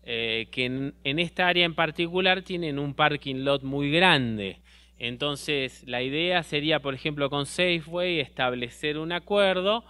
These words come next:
por el cual la gente puede establecer, puede estacionar en el estacionamiento de Safeway y a cambio el condado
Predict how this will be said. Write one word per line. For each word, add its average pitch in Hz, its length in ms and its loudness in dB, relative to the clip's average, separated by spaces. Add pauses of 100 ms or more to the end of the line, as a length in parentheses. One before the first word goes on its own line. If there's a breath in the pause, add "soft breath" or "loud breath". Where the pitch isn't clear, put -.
(280 soft breath)
por 127 180 -6
el 127 120 -6
cual 113 340 0 (240)
la 123 120 -12
gente 185 400 2
puede 190 220 2
establecer, 196 1040 2
puede 165 500 -2
estacionar 156 800 0
en 117 320 0
el 110 220 -2
estacionamiento 127 880 -2
de 190 100 2
Safeway 220 540 0 (440 soft breath)
y 175 100 -2
a 185 80 2
cambio 208 340 6
el 208 100 -2
condado 214 840 8